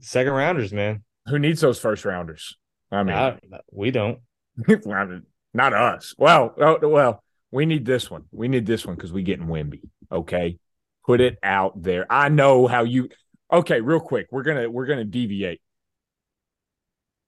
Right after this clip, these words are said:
Speaker 2: T-, tell me we're getting Wemby. And, and, and when you say it, I want you to say it with your chest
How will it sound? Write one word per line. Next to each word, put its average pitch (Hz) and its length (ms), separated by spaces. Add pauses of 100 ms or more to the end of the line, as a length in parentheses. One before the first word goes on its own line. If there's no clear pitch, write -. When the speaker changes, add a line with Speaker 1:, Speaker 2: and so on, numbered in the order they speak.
Speaker 2:
T-, - 220 (140)
tell 277 240
me 220 140
we're 127 160
getting 101 300
Wemby. 92 420 (300)
And, 156 260
and, 143 220
and 131 180
when 147 140
you 190 140
say 156 360
it, 185 140
I 131 80
want 156 240
you 180 80
to 135 80
say 135 280
it 127 100
with 117 200
your 95 100
chest - 520